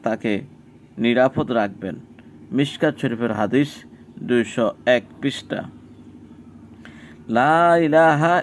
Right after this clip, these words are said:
ইল্লাল্লাহু ওয়াহদাহু লা শারীকা লাহু, লাহুল মুলকু ওয়া লাহুল হামদু ওয়া হুয়া আলা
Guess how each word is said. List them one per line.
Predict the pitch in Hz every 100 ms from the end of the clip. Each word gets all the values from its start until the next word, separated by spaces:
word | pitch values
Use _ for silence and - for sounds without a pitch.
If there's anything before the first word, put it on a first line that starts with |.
| -
ইল্লাল্লাহু | 151 143 131 123 120 127 143 151
ওয়াহদাহু | 139 127 107 120 120 139
লা | 135 123 127
শারীকা | 123 117 104 101 98 120 113
লাহু, | 101 98 113 101 98 - - - - - - -
লাহুল | 123 120 135 165 151
মুলকু | 139 185 160 - 101 - - - - - - -
ওয়া | 120
লাহুল | 139 151 127 135 127
হামদু | 117 156 170 123 101 95 - - - - - - - - - - - - - - - - - - 165
ওয়া | 156
হুয়া | 151 143 120
আলা | 117 120 127 110